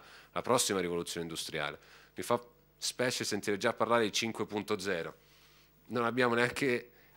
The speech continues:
iniziato a scaricare a terra quattro punto zero, già ci poniamo il cinque punto zero. Come si diceva, molte imprese oggi si fermano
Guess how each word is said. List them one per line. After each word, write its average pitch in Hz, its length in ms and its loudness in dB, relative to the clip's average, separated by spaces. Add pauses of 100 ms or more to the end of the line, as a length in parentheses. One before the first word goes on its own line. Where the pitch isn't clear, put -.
iniziato 147 1120 4
a 110 340 8
scaricare 123 500 2
a 127 40 4
terra 127 220 2
quattro 120 300 2
punto 120 260 0
zero, 131 240 4
già 110 120 0
ci - 140 -2
poniamo 101 340 0
il 95 120 -2
cinque 95 320 -4
punto 92 280 -4
zero. 76 300 -4 (640)
Come 139 160 -6
si 120 120 -6
diceva, 127 600 6
molte 143 400 8
imprese 127 360 2
oggi 120 220 4
si 95 120 -6
fermano 95 680 0